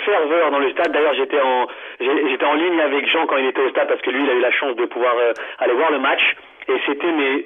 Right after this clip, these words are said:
bouillant, comme dans les, comme dans les grandes années européennes. Euh, après, sur le match, je pense que P S G a dominé de la tête et des épaules, bien aidé, euh, par l'arbitre sur le premier but, penalty, pas penalty, bon,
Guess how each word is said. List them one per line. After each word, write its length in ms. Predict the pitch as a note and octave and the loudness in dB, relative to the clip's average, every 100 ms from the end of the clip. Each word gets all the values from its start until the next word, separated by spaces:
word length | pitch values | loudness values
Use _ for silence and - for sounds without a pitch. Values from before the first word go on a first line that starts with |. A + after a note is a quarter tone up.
| A#2+ | -6
bouillant, 640 | A2 G3+ F#3 - B2+ D3 - - - - | -6 -6 -8 -8 -2 -2 -4 -10 -12 -8
comme 200 | - E3+ | -2 0
dans 100 | D#3+ | 2
les, 320 | D3+ D3 C#3+ C3+ | 2 4 2 2
comme 140 | F#3 | 0
dans 80 | F#3 | 2
les 80 | E3+ | 2
grandes 180 | D3 C#3+ | 0 0
années 120 | C#3+ | 0
européennes. 520 | C3+ C3 - C3 D#3+ E3 - - - | 2 0 0 0 0 -4 -10 -14 -6
Euh, 560 | C3+ B2+ B2 A#2+ A#2+ B2 - - - - _ - | 0 4 4 4 4 2 0 -12 -20 -20 _ -4
après, 500 | D3+ - A3 A3+ - - - - _ _ - - - - - | -2 0 2 0 -2 -8 -20 -20 _ _ -20 -20 -20 -8 -2
sur 120 | D#3 | 0
le 100 | E3 | 0
match, 160 | E3+ E3+ | 0 0
je 60 | |
pense 120 | B2+ A#2 | -4 -4
que 80 | |
P 160 | - C#3+ | -4 0
S 160 | - - | 2 2
G 160 | D3+ | 2
a 60 | C3+ | 2
dominé 300 | A#2+ B2+ C3 | 0 -2 -2
de 40 | |
la 120 | D#3+ C#3+ | 0 0
tête 160 | B2+ | -2
et 60 | A#2+ | 0
des 60 | B2+ | 0
épaules, 280 | C#3 F#3 F#3 - - - | 0 -2 -2 -8 -12 -12
bien 240 | B2 E3 G#3+ A3 | -4 -2 0 0
aidé, 380 | G#3 G#3 G3 - - - - | 2 2 0 -2 -10 -8 0
euh, 340 | C#3+ D3 D3 | 2 4 2
par 180 | D#3 D3+ | 2 2
l'arbitre 360 | D#3 D3+ E3+ - | 2 0 -2 0
sur 140 | D3+ | 0
le 60 | C#3 | 0
premier 280 | C#3+ C#3+ | 0 -2
but, 300 | C3+ D3+ D#3 | 0 -2 -2
penalty, 480 | - C3+ C3 C3+ C#3+ | -2 0 0 -2 -2
pas 140 | C#3 B2+ | 0 0
penalty, 460 | B2+ B2 A2+ C3+ B2+ | 0 0 -2 -4 -2
bon, 180 | C3+ | -2